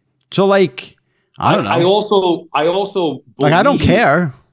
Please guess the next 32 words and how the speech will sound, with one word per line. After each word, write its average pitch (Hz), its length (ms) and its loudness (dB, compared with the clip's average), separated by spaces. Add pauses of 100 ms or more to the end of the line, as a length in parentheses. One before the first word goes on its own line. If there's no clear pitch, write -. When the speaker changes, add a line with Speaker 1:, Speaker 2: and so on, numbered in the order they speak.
(580)
Speaker 2:
M-, 202 320 2
m-, - 160 -6
me 190 220 4
neither. 185 360 0
So - 160 -4
maybe 151 300 0
the 147 140 0
majority 147 480 0
of - 60 -2
Italians 131 460 -2
don't 160 320 -4
care, 98 520 -6 (380)
and 143 200 0
maybe 143 280 2
some 147 240 -2
are 135 300 -2
even 127 360 -4
embracing 139 580 -4
it 165 120 -6
and 117 80 -16
having 123 320 -6
fun 139 200 -4
with 139 140 -8
it, 123 100 -8
and 120 100 -20
DeVito 123 300 -4
seems 127 220 -8
to 117 100 -20
be 120 80 -12
doing 123 240 -4
that 120 160 -2
himself. 131 580 -2